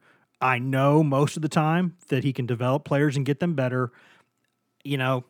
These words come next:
you're gonna break some, you're gonna break some eggs sometimes. It happens, right? I mean, clearly Tennessee did not handle this year well. It was, it's been a weird year, and other people handled it better than Tennessee did. And that's the fact. That's the absolute fact.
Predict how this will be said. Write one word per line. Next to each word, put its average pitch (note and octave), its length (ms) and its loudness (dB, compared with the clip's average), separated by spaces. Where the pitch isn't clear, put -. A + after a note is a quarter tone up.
you're C3+ 140 4
gonna D#3 200 4
break E3+ 240 4
some, E3+ 280 0
you're D3 120 -4
gonna F3 140 2
break F3+ 180 2
some E3+ 160 0
eggs F#3 220 2
sometimes. C3+ 600 -2
It C#3+ 120 -6
happens, D3+ 560 -2
right? D3 400 0
I C3+ 80 -10
mean, B2+ 240 -6
clearly F3 500 2
Tennessee E3+ 400 0
did C#3+ 180 -4
not D3+ 200 -2
handle D#3 260 -2
this D#3 240 -4
year E3 140 0
well. D#3+ 380 2
It - 60 -6
was, A#2 140 -6
it's A2 220 -14
been C3+ 140 -4
a A#2+ 60 -8
weird C#3 320 -2
year, D#3+ 320 0
and A#2 500 -10
other C#3+ 200 2
people D#3+ 240 0
handled E3+ 240 2
it D#3 40 2
better F#3+ 200 4
than G3 100 2
Tennessee G#3 380 -2
did. A#2 220 -4
And C3+ 360 -4
that's C#3 340 -2
the - 140 -10
fact. - 420 -2
That's C3 220 -4
the B2 160 -10
absolute C#3+ 500 -2
fact. B2 420 -6